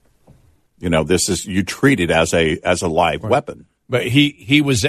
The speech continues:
Speaker 2: but, you know, he asked, "Is this, is this cool?" And there's
Speaker 1: Right.
Speaker 2: some theories that, well, because he pointed it
Speaker 1: Mm-hmm.
Speaker 2: at her,
Speaker 1: Mm-hmm.
Speaker 2: that, that in itself, because they're not charging,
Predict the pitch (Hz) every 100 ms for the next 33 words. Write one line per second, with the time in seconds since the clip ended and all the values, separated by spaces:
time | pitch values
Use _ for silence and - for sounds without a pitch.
0 | - 120 123 - 113 113 98 131 131 113
1 | 101 110 87 107 - - 117 92 101 -
2 | - 143 - - _ _ _ 127 127 120
3 | - 175 135 - 160 123 107 98 113 101
4 | - _ _ 123 120 107 110 156 139 123
5 | 110 - - 226 269 202 127 87 - -
6 | 87 80 78 _ 127 110 95 113 95 85
7 | 92 - _ _ _ _ - 87 80 76
8 | - _ _ _ _ _ _ _ _ _
9 | _ _ _ _ 117 107 127 120 117 _
10 | _ _ - 110 135 135 123 123 107 -
11 | - 196 135 98 120 123 101 123 120 123
12 | 165 196 - 135 117 98 113 107